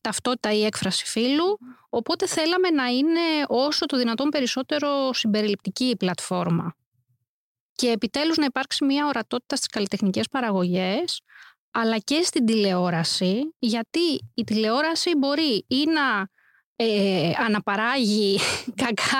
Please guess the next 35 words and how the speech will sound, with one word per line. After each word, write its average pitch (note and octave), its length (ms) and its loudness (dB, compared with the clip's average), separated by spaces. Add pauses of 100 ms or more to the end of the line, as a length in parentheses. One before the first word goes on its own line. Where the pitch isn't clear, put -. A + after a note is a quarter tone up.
ας C4+ 180 -2
πούμε, C4+ 240 2
στερεότυπα, G#3 1200 0 (360)
αλλά B3+ 200 0
μπορεί B3 200 2
να F4+ 60 2
κάνει F#4+ 180 0
και G4 100 -2
το - 80 -2
αντίθετο, F4 260 0
μπορεί A3 160 2
να D4 80 4
εκπαιδεύει, F#3+ 640 -2 (920)
μπορεί A3 420 2
να C#4+ 420 2
εμπνέει F#3+ 580 0 (880)
και D4+ 140 -2
μπορεί D4 280 0
και G4+ 160 -2
να F4+ 160 2
δίνει F#4 720 2
μια F#4+ 200 2
καινούρια F4+ 540 0 (840)
πνοή B3+ 260 0
στα - 160 -4
πράγματα A#3 500 -2
που C4+ 200 -2
ούτως F4+ 260 -2
ή G4 60 2
άλλως C#4 300 2
αυτή A#3+ 180 -4
τη D4 80 -2
στιγμή G#3 480 0 (380)
μέσα A#3+ 280 0
από C#4 180 -4